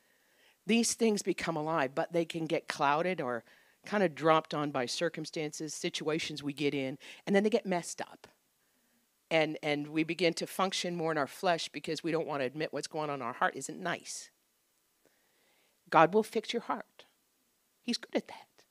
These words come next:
Not us. I can't fix it. You can't fix your own. But God will fix it. We've seen that. But we're gonna have to come to faith in that. Perhaps the first step we need to take in faith is believing that. Amen?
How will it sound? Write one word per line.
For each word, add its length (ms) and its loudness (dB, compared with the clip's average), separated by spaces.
Not 280 0
us. 480 -10
I 100 8
can't 260 -2
fix 220 -4
it. 140 -6
You 100 -2
can't 240 -2
fix 200 -6
your 120 2
own. 220 -6
But 120 -2
God 160 4
will 60 -2
fix 380 -10
it. 240 -16
We've 140 4
seen 280 -2
that. 220 -12
But 120 -2
we're 60 2
gonna 180 2
have 160 -4
to 100 -20
come 200 -8
to 180 -10
faith 360 2
in 140 -6
that. 200 -10
Perhaps 320 0
the 80 -10
first 260 -4
step 220 -2
we 100 -4
need 180 0
to 80 -4
take 240 -4
in 80 -8
faith 280 -6
is 80 -8
believing 420 -2
that. 240 -8
Amen? 360 4